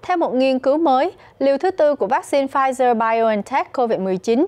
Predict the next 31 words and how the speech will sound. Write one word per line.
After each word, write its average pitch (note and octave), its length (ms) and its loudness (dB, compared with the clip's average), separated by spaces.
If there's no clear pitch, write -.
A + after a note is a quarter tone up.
dường B3+ 240 2
như C#4+ 120 2
cung C4 240 0
cấp F4 180 -2
khả G#3 160 -4
năng B3+ 240 -2
bảo F3+ 180 0
vệ G3+ 340 0
trong A3 200 -2
thời G3+ 200 -2
gian G3+ 180 -2
ngắn G#3 260 -4
chống A3 240 0
lại D#4 140 0
nhiễm F#3 220 -4
trùng, G#3 240 0
nhưng D4+ 200 2
khả A#3 160 -4
năng C#4 220 -2
bảo F#3 160 -2
vệ G#3 180 0
chống A3 280 0
lại C#4 100 2
bệnh F#3 240 0
nặng F#3 220 -4
không A3+ 300 -4
suy A3 220 -2
giảm G3 280 -2
trong A3 180 -2
ít - 200 -4
nhất E4+ 160 0